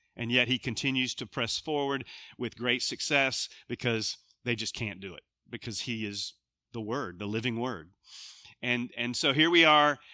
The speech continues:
and the last, last week we ended where it said they, they didn't ask him any more questions. They were kinda done trying. They realized that he had won, whether they admitted it or not. And so now Jesus is moving forward, and Jesus is like, "Okay, now it's my turn."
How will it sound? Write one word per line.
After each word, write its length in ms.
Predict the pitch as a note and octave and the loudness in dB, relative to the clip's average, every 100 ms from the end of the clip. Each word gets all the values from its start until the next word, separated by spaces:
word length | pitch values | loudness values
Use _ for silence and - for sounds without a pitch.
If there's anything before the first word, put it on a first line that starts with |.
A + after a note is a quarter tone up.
| - | -6
and 200 | C3 C3 | -2 2
the 100 | B2+ | 6
last, 540 | C#3 D#3 F3 - - | 8 8 6 0 -4
last 300 | C3 D3 D3+ | 4 4 4
week 160 | D3+ C3+ | 0 0
we 160 | C#3 | -2
ended 480 | C#3+ D3 C#3+ B2 A#2+ - - _ | 2 2 4 2 2 -6 -20 _
where 440 | B2 B2 B2 B2+ B2+ | -4 2 2 2 0
it 140 | - C3+ | -4 -4
said 380 | - B2+ B2 A#2+ | 2 4 4 2
they, 180 | B2 B2 | 0 2
they 140 | B2+ | 2
didn't 220 | C3 A#2+ | 2 2
ask 200 | A#2+ - | 0 -2
him 120 | A#2+ | -4
any 100 | A2 | -4
more 160 | A2 G#2 | -4 -6
questions. 500 | - F#2 - - - | -8 -8 -6 -8 -10
They 200 | A2 A#2 | -4 -4
were 100 | A#2 | -2
kinda 240 | B2 A#2 | -2 -2
done 300 | G#2+ A#2+ B2 | 0 -2 -2
trying. 420 | A#2 B2 A#2+ A#2 A2+ | -2 0 2 2 0
They 120 | G#2+ | -2
realized 520 | A#2 A#2 A2+ A2 G#2+ | 0 2 4 2 -2
that 140 | A2 | -8
he 180 | G2 A#2+ | -6 -4
had 160 | A2+ A2 - - _ | -4 -6 -16 -20 _
won, 460 | A2+ A#2+ C3 C3+ C3 A2 | -4 0 2 0 -2 -6
whether 320 | A#2 A2+ A2+ | -6 -4 -2
they 140 | A2 A2 | 0 -2
admitted 360 | G#2 C3 B2 | 0 0 2
it 140 | A#2+ A2+ | 0 -2
or 80 | A#2 | 2
not. 300 | D#3+ F#3 - - - | 4 2 -2 -16 -16
And 140 | - C3+ | -8 -4
so 120 | D#3 | 0
now 280 | C#3+ D3+ D#3 | 4 6 6
Jesus 440 | C3 D3+ C#3+ C3+ | 4 -2 -2 -4
is 120 | C3 | -4
moving 260 | C3+ C3+ C3 | -2 0 0
forward, 220 | D3 C3+ | 0 0
and 260 | C3 C3 C#3+ | 0 -2 -4
Jesus 400 | C#3 C3+ A#2+ - | -4 -4 -4 -6
is 140 | A#2+ | -4
like, 180 | B2 B2 | 0 0
"Okay, 220 | C3+ C#3 | 2 2
now 160 | C#3 C3 | 4 2
it's 120 | - | 2
my 140 | C3 | -4
turn." 360 | A2 - D#2 F#2+ | -4 -8 -14 -20